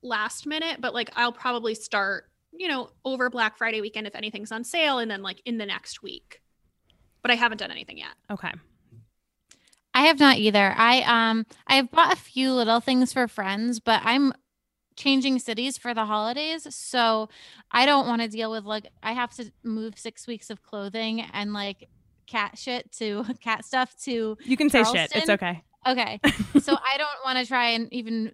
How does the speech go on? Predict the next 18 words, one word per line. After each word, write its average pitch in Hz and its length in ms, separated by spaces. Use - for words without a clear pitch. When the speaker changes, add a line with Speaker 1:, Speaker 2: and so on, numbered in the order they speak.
Speaker 3:
think 247 200
about 208 240
bringing 196 320
gifts 185 280
with 185 200
me. 160 320
Speaker 2:
Yeah. 214 260
Speaker 3:
So 208 60
I'll 233 100
be 247 160
doing, 214 400
ordering 214 400
everything 196 440
to 202 120
my 180 180
house 190 380
there. - 380
Speaker 2:
Awesome. 202 500